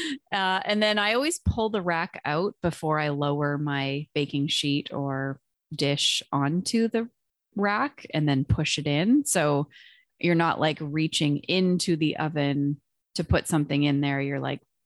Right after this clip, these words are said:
I don't pull it out all the way, but I pull it out maybe half of the way. So when I'm lowering my dish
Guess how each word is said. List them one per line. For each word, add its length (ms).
I 40
don't 180
pull 180
it 80
out 140
all 120
the 80
way, 240
but 140
I 80
pull 240
it 80
out 160
maybe 200
half 320
of 160
the 100
way. 240
So 180
when 180
I'm 220
lowering 560
my 180
dish 500